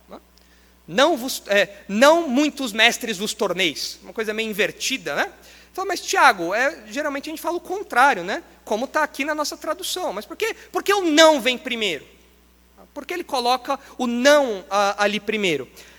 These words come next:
Na verdade, isso não é um erro. Na verdade, o que Tiago está querendo fazer é enfatizar. No grego, quando você começa com o não, você está enfatizando aquilo.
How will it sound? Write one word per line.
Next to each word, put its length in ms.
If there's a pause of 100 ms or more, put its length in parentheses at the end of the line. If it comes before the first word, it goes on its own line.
(140)
Na 140
verdade, 680
isso 180
não 80
é 60
um 100
erro. 340 (560)
Na 120
verdade, 260
o 40
que 80
Tiago 260
está 160
querendo 240
fazer 280
é 80
enfatizar. 960 (640)
No 140
grego, 420
quando 200
você 180
começa 440
com 340
o 20
não, 640 (720)
você 240
está 260
enfatizando 720
aquilo. 300